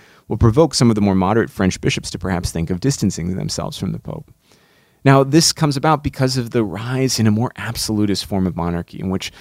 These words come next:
the kings and emperors of their time saw themselves as being utterly and completely supreme in their territory. And this was aided in a bit by the, uh, Peace of Westphalia, which said something similar. And so if they see themselves as supreme, who is this other guy who's the king of his own country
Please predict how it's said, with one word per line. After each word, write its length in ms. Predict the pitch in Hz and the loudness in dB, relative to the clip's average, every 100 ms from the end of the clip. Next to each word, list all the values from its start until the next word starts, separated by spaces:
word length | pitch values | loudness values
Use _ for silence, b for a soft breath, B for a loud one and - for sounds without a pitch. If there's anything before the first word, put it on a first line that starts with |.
| B B | B B
the 80 | 113 | -8
kings 480 | - 131 127 139 127 | 0 4 6 6 4
and 100 | 95 | 2
emperors 480 | 101 107 98 92 - | 2 2 2 0 -2
of 60 | |
their 140 | 87 87 | -6 -6
time 300 | - 165 104 | -2 0 0
saw 340 | - 139 196 | -2 0 0
themselves 640 | 147 98 - 87 85 - | 2 0 0 -4 -6 -8
as 220 | - 113 - | -4 -4 -2
being 300 | 127 131 - - | 2 2 0 -4
utterly 420 | 135 165 165 156 | 0 2 4 4
and 80 | 127 | 2
completely 380 | 120 110 127 113 | -2 -2 -2 -2
supreme 440 | - - 110 101 | -4 -2 2 2
in 140 | - 104 | 4 4
their 160 | 98 | 4
territory. 640 | - 95 110 - 101 - - b b b | 0 -4 -4 -6 -8 -8 -14 b b b
And 160 | - 127 | 4 4
this 160 | 135 123 | 6 4
was 240 | 127 - | 2 2
aided 400 | 123 131 113 104 | 2 4 6 4
in 100 | 110 | 4
a 60 | 104 | 2
bit 340 | 90 98 - | 0 -6 -4
by 200 | - 101 | 0 0
the, 220 | 101 107 104 | 2 4 4
uh, 240 | 104 104 - | 4 0 -4
Peace 220 | 110 - | -4 -2
of 80 | 104 | -2
Westphalia, 420 | 104 - 165 87 | -2 0 -2 -2
which 180 | 98 - | -4 -4
said 180 | 110 104 | -4 -4
something 380 | 98 85 92 | -4 -4 -4
similar. 520 | 92 - 151 - - - b b b b | -4 -2 -2 -2 -8 -10 b b b b
And 140 | 120 113 | 2 4
so 180 | 123 120 | 6 6
if 140 | 127 | 6
they 280 | 135 151 180 | 6 6 6
see 160 | - | 4
themselves 360 | 156 135 135 117 | 2 2 4 2
as 100 | 113 | 0
supreme, 380 | - 160 170 131 | 0 4 6 6
who 200 | 170 233 | 6 6
is 100 | 190 | 6
this 160 | 170 | 4
other 220 | - 165 170 | 4 4 4
guy 260 | 80 85 | 2 -4
who's 200 | 92 107 | -4 -4
the 60 | - | -2
king 220 | 117 131 | 2 4
of 80 | 113 | 4
his 140 | 113 | 4
own 240 | 117 170 151 | 4 4 2
country 440 | 90 90 - | -2 -4 -4